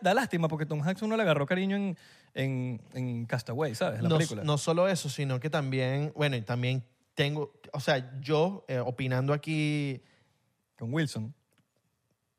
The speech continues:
Speaker 2: Con Wilson, con la pelota. Que Ye-, este pana Ricky Gervais,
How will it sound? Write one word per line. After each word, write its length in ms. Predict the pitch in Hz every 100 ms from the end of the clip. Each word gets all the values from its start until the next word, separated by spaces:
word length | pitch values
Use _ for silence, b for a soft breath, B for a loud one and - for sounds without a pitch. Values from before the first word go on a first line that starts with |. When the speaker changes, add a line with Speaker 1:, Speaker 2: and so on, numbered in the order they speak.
| _ _ _ -
Speaker 2:
Con 200 | 127 104
Wilson, 360 | 104 101 110
con 100 | 110
la 80 | 104
pelota. 320 | 104 104 107 - b b b
Que 220 | - 143
Ye-, 200 | 127 147 151
este 400 | 139 135 123 156
pana 280 | 151 156 156
Ricky 280 | 151 139
Gervais, 640 | 120 113 110 113 175 -